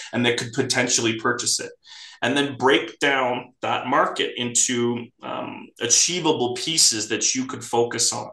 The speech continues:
So demographically, it could be, um, by age, by sex, by ethnic background, by where they live geographically, by how much income they make, by the makeup of their family.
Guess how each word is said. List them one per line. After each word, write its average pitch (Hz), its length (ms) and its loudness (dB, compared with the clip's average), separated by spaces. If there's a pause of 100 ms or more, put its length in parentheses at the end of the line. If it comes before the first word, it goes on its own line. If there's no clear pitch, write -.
So - 420 0 (400)
demographically, 127 1040 2
it - 180 -4
could 104 280 -2
be, 113 480 2
um, 113 260 0
by 107 480 8 (380)
age, 123 640 4
by 107 160 2
sex, - 560 4
by 92 160 0
ethnic 113 400 -2
background, 113 520 0
by 95 140 0
where 107 380 2
they 123 160 2
live 123 320 2
geographically, 117 880 0
by 92 160 -2
how 117 160 0
much 123 340 2
income 135 460 -2
they 95 160 -2
make, 87 260 -4 (140)
by 107 160 6
the 113 220 -2 (140)
makeup 127 520 0
of 120 180 2
their 117 120 2
family. 131 600 -2